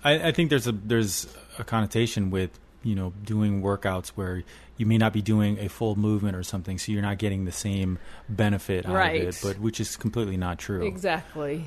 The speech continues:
Speaker 1: Um,
Speaker 2: Mm-hmm.
Speaker 1: so the no hops, people kinda know what that is.
Speaker 2: Yes.
Speaker 1: The, uh, no
Speaker 2: Mm-hmm.
Speaker 1: squats, that's pretty self-explanatory.
Speaker 2: Right.
Speaker 1: Let's dive into the no floor.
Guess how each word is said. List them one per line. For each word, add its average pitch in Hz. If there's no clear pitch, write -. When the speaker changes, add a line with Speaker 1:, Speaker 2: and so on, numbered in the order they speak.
Speaker 1:
Um, 110
Speaker 2:
Mm-hmm. 92
Speaker 1:
so 151
the 143
no 175
hops, 151
people 135
kinda 123
know 113
what 104
that 104
is. 101
Speaker 2:
Yes. 107
Speaker 1:
The, 104
uh, 101
no 117
Speaker 2:
Mm-hmm. 190
Speaker 1:
squats, 110
that's 104
pretty 110
self-explanatory. 95
Speaker 2:
Right. -
Speaker 1:
Let's -
dive 202
into 170
the 113
no 123
floor. 110